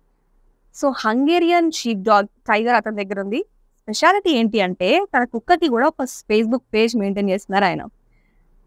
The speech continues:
ఆ, Facebook పేజ్ ఉండడమే కాదు, ఫాలోవర్స్ కూడా బీభత్సంగా ఓ రేంజ్‌లో ఉన్నారు. So, ఆ డాగ్ అయితే స్పెషల్ అనే చెప్పాలి. దాని గురించి చాలా మందికి తెలిసే ఉంటుంది, నేను ప్రత్యేకంగా చెప్పాల్సిన పని లేదు.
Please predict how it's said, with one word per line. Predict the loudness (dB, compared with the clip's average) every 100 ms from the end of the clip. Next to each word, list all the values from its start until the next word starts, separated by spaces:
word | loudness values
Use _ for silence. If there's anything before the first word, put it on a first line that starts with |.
| _ _ _ _ _ _ -8 -2
ఆ, | 0
Facebook | 2 0 0
పేజ్ | 0 0
ఉండడమే | -2 -2 0
కాదు, | 0 -2
ఫాలోవర్స్ | -2 0 0 -2
కూడా | -4
బీభత్సంగా | -4 -4 -4 -4 -6 -4 -2
ఓ | -2
రేంజ్‌లో | -2 -2 -2 -2
ఉన్నారు. | -2 -2 -4 -6 _ _ -10 -4
So, | -2 -2 -2
ఆ | -2
డాగ్ | 0 0
అయితే | 0 -2
స్పెషల్ | -4 -6 -2
అనే | 0
చెప్పాలి. | 0 -2 -2 -2
దాని | 0
గురించి | -2 -4 2
చాలా | 4 4
మందికి | 2 -2
తెలిసే | -4 -2 -2
ఉంటుంది, | -2 -2
నేను | 0
ప్రత్యేకంగా | -2 -4 -4 -4
చెప్పాల్సిన | -4 -4 -4 -6 -6
పని | -6
లేదు. | -6